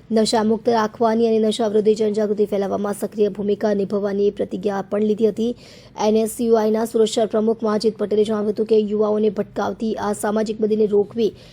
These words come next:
અને તેમને સકારાત્મક દિશા આપવી એ આજની સૌથી મોટી જરૂરિયાત છે. અમારું આ અભિયાન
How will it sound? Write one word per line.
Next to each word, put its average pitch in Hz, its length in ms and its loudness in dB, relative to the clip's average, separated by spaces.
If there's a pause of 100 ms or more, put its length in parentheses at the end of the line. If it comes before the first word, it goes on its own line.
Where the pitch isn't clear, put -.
(220)
અને 214 240 0
તેમને 220 240 0
સકારાત્મક 220 600 0
દિશા 214 320 -2
આપવી 208 360 -2
એ - 40 4
આજની 214 360 0
સૌથી 247 540 2
મોટી 226 260 2
જરૂરિયાત 208 400 2
છે. 202 160 -4
અમારું 202 360 0
આ 202 40 -2
અભિયાન 202 340 0